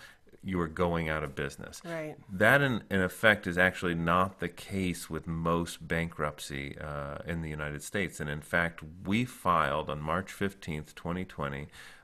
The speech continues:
Speaker 1: Chapter eleven, uh, bankruptcy. Chapter eleven, uh, and they've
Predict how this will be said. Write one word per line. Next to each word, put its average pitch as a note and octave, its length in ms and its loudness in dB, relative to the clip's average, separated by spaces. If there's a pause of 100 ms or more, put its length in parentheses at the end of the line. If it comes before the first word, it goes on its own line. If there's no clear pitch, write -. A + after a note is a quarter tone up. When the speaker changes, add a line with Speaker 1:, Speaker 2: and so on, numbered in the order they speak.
(160)
Speaker 1:
Chapter F#2+ 500 2
eleven, D2+ 680 -2
uh, D2 200 -4
bankruptcy. - 800 -4 (300)
Chapter G#2+ 420 2
eleven, F#2 720 2 (120)
uh, D#2+ 280 2
and E2 100 -2
they've D#2+ 200 -2